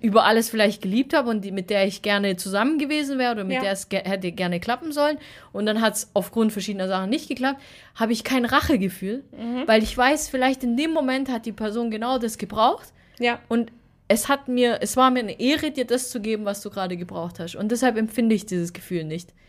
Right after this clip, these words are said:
Speaker 1: Und es hat für mich so viel klar gemacht,
Speaker 2: Mhm.
Speaker 1: warum ich in, in einer gewissen Situation, in der ich hatte über
Speaker 2: Ja.
Speaker 1: jetzt Jahre,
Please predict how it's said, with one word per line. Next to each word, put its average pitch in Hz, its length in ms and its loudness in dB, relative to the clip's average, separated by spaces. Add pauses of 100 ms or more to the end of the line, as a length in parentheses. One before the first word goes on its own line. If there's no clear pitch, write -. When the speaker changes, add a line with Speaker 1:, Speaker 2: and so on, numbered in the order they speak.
(240)
Speaker 1:
Und 226 120 2
es 269 100 4
hat 330 120 6
für 294 120 -4
mich 285 180 0
so 339 120 4
viel 277 200 2
klar 285 320 4
gemacht, 208 420 0
Speaker 2:
Mhm. 262 200 -4 (180)
Speaker 1:
warum 240 300 4
ich 349 140 0
in, 233 220 -4
in 220 280 -2
einer 214 200 0
gewissen 240 400 -4
Situation, 247 520 0
in 214 120 0
der 196 140 0
ich - 160 -6
hatte 202 320 0
über 170 380 -2
Speaker 2:
Ja. 254 160 0
Speaker 1:
jetzt - 140 -4
Jahre, 190 380 -2